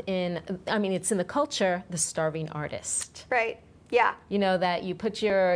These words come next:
Speaker 1: you put all your energy into your art and you, that's just the lifestyle, right? And
Speaker 2: Yeah.
Speaker 1: you have side jobs or whatever to keep you going, or you,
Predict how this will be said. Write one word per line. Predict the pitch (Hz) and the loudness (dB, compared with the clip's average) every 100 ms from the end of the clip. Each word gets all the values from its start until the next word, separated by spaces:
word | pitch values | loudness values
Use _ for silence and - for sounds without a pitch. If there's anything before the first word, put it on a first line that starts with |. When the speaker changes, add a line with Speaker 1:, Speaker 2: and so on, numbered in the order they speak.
| - | 0
Speaker 1:
you | 185 | -2
put | 196 | 0
all | 185 | 2
your | 240 294 | 4 4
energy | 285 220 226 214 | 2 0 0 2
into | 208 208 - 208 202 | 2 0 0 2 4
your | 190 190 - | 2 0 0
art | 185 190 185 180 - | 0 2 2 0 -2
and | 190 196 | -2 0
you, | 196 185 170 - - | 0 -2 -4 -10 -2
that's | 190 190 - | -2 -2 -4
just | - 185 - - | 0 0 0 -2
the | |
lifestyle, | 180 190 196 - - 143 143 139 | 0 0 0 -2 -4 -6 -6 -4
right? | 147 185 220 | -2 2 2
And | 190 180 | 2 2
Speaker 2:
Yeah. | 185 | 2
Speaker 1:
you | 180 175 151 - - - - - 180 | 0 -2 -6 -10 -20 -20 -20 -16 -8
have | 156 170 160 - | -2 -2 -2 -4
side | - 190 196 | 0 2 0
jobs | 160 185 180 175 165 | 0 0 2 0 0
or | 175 | 0
whatever | 175 170 165 165 | 0 0 -2 -4
to | 160 | -6
keep | - 160 | -12 -10
you | 165 | -6
going, | 165 269 254 240 226 | -2 0 2 2 2
or | 190 | 0
you, | 160 160 | 0 0